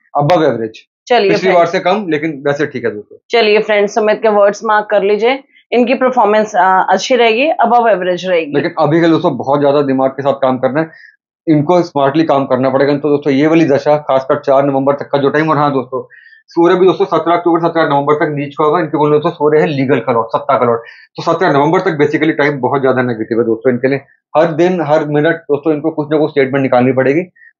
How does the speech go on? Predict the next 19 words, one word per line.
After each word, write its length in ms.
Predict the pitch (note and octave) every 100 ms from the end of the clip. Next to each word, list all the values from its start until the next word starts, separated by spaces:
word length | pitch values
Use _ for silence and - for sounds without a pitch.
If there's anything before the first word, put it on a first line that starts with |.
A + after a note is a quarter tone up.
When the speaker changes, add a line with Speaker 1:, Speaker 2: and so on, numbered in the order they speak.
| _ _
Speaker 1:
सनातन 460 | - C3 C3 C#3 C3+
के 80 | C#3
बारे 160 | C3
में 80 | C3+
जो 100 | C#3
controversy 480 | C#3 B2+ C3 B2 B2+
चल 80 | C3
रही 100 | C#3
है, 60 |
वरना 180 | C3+ C#3
ये 220 | C#3 C#3
चीज 320 | C#3+ C#3+ D#3 -
बहुत 260 | A#2 B2+
ज्यादा 180 | B2+ B2
आगे 160 | A#2 B2+
जाएगी, 320 | C3+ F#3 E3
संभाल 320 | - C3+ A#2
नहीं 100 | A2+
पाएंगे। 280 | A2 G2